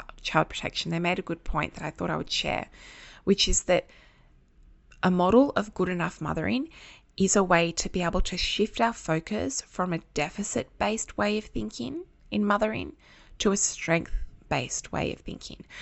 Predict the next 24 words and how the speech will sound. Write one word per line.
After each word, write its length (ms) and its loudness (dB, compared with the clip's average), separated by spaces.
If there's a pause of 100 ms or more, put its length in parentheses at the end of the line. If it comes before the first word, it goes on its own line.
(140)
So 160 4
instead 360 4
of 100 6
focusing 500 -2
on 180 -2
all 180 4
of 80 4
the 100 0
things 400 -2
that 140 -8
we're 140 -4
supposedly 640 -6
doing 360 0
wrong, 380 2 (460)
that 220 2 (220)
we're 120 0
not 200 0
doing 220 0
enough 340 -2
in, 320 -4 (400)
uh, 240 -6
that 120 2
we 100 0
feel 500 -4